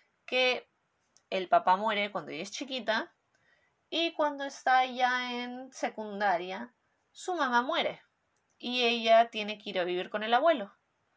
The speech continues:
Pero por circunstancias sonsas, en verdad, porque necesitas una manera de hacer que esto suceda, la chica termina,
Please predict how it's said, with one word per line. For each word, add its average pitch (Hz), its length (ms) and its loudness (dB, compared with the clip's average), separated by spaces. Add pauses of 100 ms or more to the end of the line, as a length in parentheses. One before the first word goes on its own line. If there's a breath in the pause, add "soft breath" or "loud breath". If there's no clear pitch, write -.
(760 soft breath)
Pero 349 380 4
por 269 160 -2
circunstancias 269 1040 -6 (960)
sonsas, 262 880 0
en 214 140 -4
verdad, 180 440 0
porque 170 220 -12
necesitas 180 760 -6
una 185 340 -6
manera 180 400 -4
de 165 100 -2
hacer 165 240 -8
que - 80 -16
esto 208 220 -10
suceda, 233 520 -4 (580 loud breath)
la 269 160 -4
chica 359 340 -2
termina, 262 760 -4